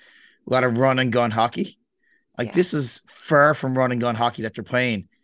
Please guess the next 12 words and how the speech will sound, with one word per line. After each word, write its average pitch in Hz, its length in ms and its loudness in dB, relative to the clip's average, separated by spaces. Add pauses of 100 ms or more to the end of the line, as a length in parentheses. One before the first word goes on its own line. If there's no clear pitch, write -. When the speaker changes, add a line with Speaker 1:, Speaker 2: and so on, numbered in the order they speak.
(180)
Speaker 1:
Is, 113 220 -4
like, 120 180 2
really, 151 360 4
really 180 220 6
good 170 200 4
goaltending, 131 720 -2
really, 160 220 4
really 151 240 0
good 123 240 -6
defense, 143 640 -2 (800)
leading 147 380 -2
to 135 500 -4